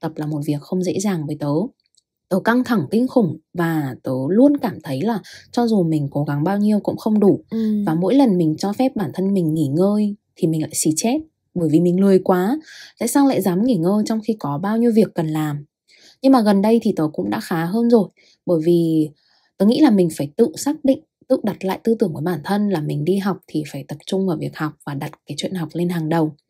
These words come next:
Speaker 1: Và mặc dù việc học thôi thì cũng không dễ dàng, bởi vì tớ phải tự học và tự đọc rất nhiều, nhưng tớ luôn cảm thấy rất là hạnh phúc. Vì mình được làm việc và được chia sẻ quan điểm của mình với những người là chuyên gia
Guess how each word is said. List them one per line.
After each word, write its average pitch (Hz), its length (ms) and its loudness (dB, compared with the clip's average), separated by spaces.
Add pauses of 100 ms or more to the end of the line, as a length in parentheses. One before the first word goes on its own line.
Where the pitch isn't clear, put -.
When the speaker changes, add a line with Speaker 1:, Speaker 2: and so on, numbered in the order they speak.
(560)
Speaker 1:
Và 190 440 2
mặc 185 260 0
dù 190 260 4
việc 185 200 0
học 185 180 -2
thôi 247 320 2
thì 196 240 0
cũng 240 340 -4 (340)
không 262 240 0
dễ 247 140 2 (120)
dàng, 214 360 2
bởi 156 180 -2
vì 156 220 2
tớ 151 60 -4 (180)
phải 185 340 -6
tự 185 160 0
học 175 180 -6 (100)
và 147 100 -14
tự 160 120 -4
đọc 160 200 -4
rất 254 180 -2
nhiều, 185 360 4 (460)
nhưng 220 140 0
tớ 170 120 0
luôn 202 240 2
cảm 170 200 -4
thấy 135 180 -8
rất 190 120 -4
là 190 80 -4
hạnh - 160 -10 (100)
phúc. 254 180 0 (680)
Vì 202 100 4
mình 190 180 2
được 190 180 2
làm 170 200 0
việc 170 180 6 (100)
và 156 220 -4
được 156 200 -8
chia 226 120 -2
sẻ 185 220 -2
quan 185 160 -2
điểm 160 220 -2
của 151 100 -6
mình 147 420 -2
với 151 200 -6
những 180 260 -4
người 208 260 0
là 139 240 -8
chuyên 226 280 -2
gia 226 340 -2